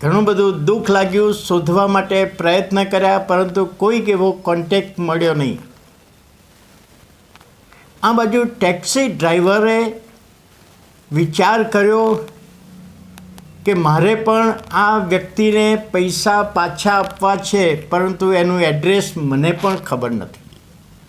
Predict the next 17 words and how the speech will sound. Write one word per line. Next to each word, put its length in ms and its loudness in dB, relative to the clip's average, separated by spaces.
અને 120 -4
એટલા 280 0
માટે 300 0
એક 340 -2
મહિના 500 2
સુધી 400 -2
એણે 240 0
પ્રયત્ન 580 -2
કર્યા, 320 -4
પેલા 240 -4
ડ્રાઈવરે. 640 0
અને 100 0
જ્યારે 320 2
કોઈક 480 -2
ને 160 2
કોઈક 420 -2
રીતે 680 0